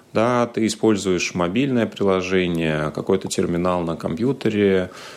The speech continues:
и всё-таки ты не ответил на вопрос, сколько времени, допустим, в часах у тебя занимает, э,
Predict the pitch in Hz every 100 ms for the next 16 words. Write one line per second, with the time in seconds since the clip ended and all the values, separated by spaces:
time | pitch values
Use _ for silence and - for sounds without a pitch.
0 | - - 120 120 - 123 - 113 107 101
1 | 95 - 110 107 101 101 92 98 98 87
2 | 82 - 107 - - 104 - 80 101 110
3 | 92 82 76 - 90 - 80 69 - -
4 | - 104 110 - - 92 85 78 76 82
5 | 90 82 - - - 85